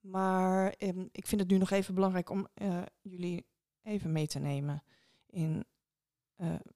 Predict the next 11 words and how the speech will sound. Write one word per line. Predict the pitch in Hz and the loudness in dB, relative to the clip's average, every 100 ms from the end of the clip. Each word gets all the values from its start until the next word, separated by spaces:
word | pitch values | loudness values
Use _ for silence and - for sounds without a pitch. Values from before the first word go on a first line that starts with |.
| _ | _
ja, | - 208 113 - | -6 -6 -6 -6
mijn | 156 | -8
geschiedenis. | - - 240 254 294 - - - _ | -4 -4 -2 -2 -2 -4 -6 -12 _
Dan | 180 _ | -20 _
kunnen | 190 165 | -4 -2
jullie | 147 | -2
mij | 175 185 | -2 -4
iets | - - | -6 -4
beter | 269 269 285 | -2 0 0
leren | 277 262 247 | -2 -2 -2
kennen. | 269 277 | -2 -2